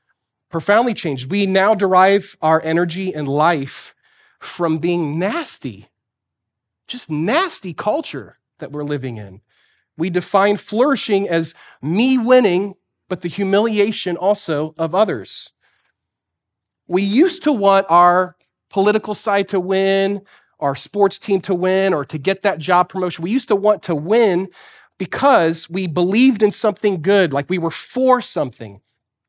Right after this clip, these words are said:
Now we're compelled by, not by what we're for, by, but by what we're against. Right? The, the idea of even winning now is almost secondary. The, the thing that we principally want is just to humiliate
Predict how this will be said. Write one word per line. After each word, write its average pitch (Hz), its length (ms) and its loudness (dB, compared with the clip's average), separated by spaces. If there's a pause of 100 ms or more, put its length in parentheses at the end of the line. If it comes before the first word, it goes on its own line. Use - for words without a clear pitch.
(200)
Now 208 320 2
we're 208 140 0
compelled 180 420 0
by, 165 240 4 (240)
not 185 240 4
by 185 140 2
what 175 180 2
we're 156 140 -4
for, 220 320 -4
by, 147 160 -2 (320)
but - 180 -4
by 147 160 0
what 160 320 -4
we're 165 160 -2
against. 147 920 -4 (1000)
Right? 170 200 -2
The, 175 200 2
the 170 160 -2
idea 208 380 2
of 160 200 -2
even 160 360 -4
winning 196 360 0
now 139 200 -4
is 147 100 -8
almost 170 320 -4
secondary. 143 680 -4
The, 139 220 -10
the 147 140 -14
thing 175 380 -2
that 147 100 -8
we 143 120 -8
principally 208 600 -4
want 123 300 -8
is 135 100 -10
just 156 240 -12
to 156 60 -14
humiliate 160 880 -10